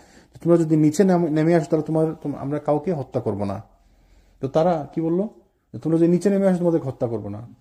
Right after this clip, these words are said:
আসলে তো মিথ্যা বলতেছিল। তো তাদের যে নেতা ছিলেন আসিম, তিনি বললেন যে, "না, আমরা একমত না।" এবং তারা, তারা নিচে নেমে আসতে অস্বীকার করলেন এবং তারা যুদ্ধ করতে রাজ-, মানে, প্রস্তুতি নিলেন। তো একশো তীরন্দাজের বিরুদ্ধে কিভাবে যুদ্ধ করবেন সা-, দশ জন লোক? তারা তো আবার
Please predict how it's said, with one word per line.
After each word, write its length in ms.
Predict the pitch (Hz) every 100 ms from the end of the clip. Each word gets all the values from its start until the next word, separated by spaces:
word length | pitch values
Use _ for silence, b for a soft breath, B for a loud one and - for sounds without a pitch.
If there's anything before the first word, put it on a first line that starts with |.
| _
আসলে 280 | - 185 208
তো 140 | 185 185
মিথ্যা 400 | 170 175 175 175
বলতেছিল। 420 | 139 - 123 113 123 b b b _
তো 40 | -
তাদের 200 | 165 185
যে 80 |
নেতা 240 | 185 170 190
ছিলেন 220 | 175 160
আসিম, 500 | - 139 - 175 147 - _
তিনি 120 | 165 170
বললেন 140 | 156
যে, 60 | 156
"না, 160 | 147
আমরা 340 | 147 143 190 208 -
একমত 260 | 131 147 131
না।" 240 | 117 101 - _ _ _
এবং 140 | 117 123
তারা, 260 | - 147
তারা 240 | 131 147 156
নিচে 220 | 151 160
নেমে 200 | 156 156
আসতে 180 | 151 147
অস্বীকার 360 | 139 156 165 156 - _
করলেন 240 | 160 170
এবং 140 | 170 165
তারা 160 | 170
যুদ্ধ 280 | 165 175 180 175 - _ _
করতে 220 | 147 151
রাজ-, 260 | 135 - 82 -
মানে, 280 | 120 123 139 _ _
প্রস্তুতি 320 | 160 165 139
নিলেন। 260 | 117 101 98 B B B B B -
তো 60 |
একশো 520 | 254 220 - 233 220 - - _
তীরন্দাজের 420 | - 190 185 180 175
বিরুদ্ধে 300 | 170 165 170
কিভাবে 220 | 175 156
যুদ্ধ 180 | 156 143
করবেন 240 | 139 127
সা-, 280 | 123 127 123
দশ 180 | 135 123
জন 120 | 135
লোক? 140 | 120
তারা 140 | 147 147
তো 100 | 165
আবার 180 | 160